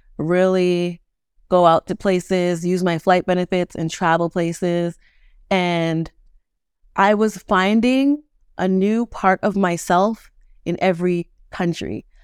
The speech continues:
I was shedding old layers of myself, you know, and I was slowly becoming this new woman. And this is the beauty of travel. This is what I love about travel the most. In every country, I have discovered a new part of myself. And I truly believe that in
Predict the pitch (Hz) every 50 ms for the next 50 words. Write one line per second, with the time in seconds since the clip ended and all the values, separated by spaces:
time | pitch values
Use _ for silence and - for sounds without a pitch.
0 | _ _ - - 175 185 185 196 180 - - 214 214 214 220 220 - 202 202 190
1 | 165 175 175 185 190 190 180 180 180 170 165 160 - - 180 - - 190 - 185
2 | 175 170 165 165 175 202 226 240 - _ _ - _ _ - - 202 214 208 202
3 | 196 202 - - - 220 220 233 262 269 220 233 - - 208 208 214 214 202 190
4 | 175 175 180 196 208 214 220 220 214 214 196 - - 160 214 247 262 226 180 156
5 | 156 151 160 - _ _ _ - - 208 247 277 - 311 294 - 370 - - 208
6 | 226 214 220 202 175 - - 190 175 165 170 196 233 233 294 302 302 294 247 202
7 | 190 190 190 185 175 - - - - 165 165 165 170 165 160 156 156 160 156 -
8 | _ _ _ - 220 214 - - 233 247 247 262 320 330 302 - 202 190 175 190
9 | - - 233 240 247 - - 196 190 196 180 180 185 - - 180 175 170 180 175
10 | 160 165 170 170 - - 156 151 156 156 151 - - 175 156 - - - - -
11 | - _ _ - _ _ - _ _ _ - 208 208 - - 208 220 220 214 -
12 | - 285 285 294 302 311 254 269 262 220 202 202 208 214 208 185 196 - - 190
13 | 190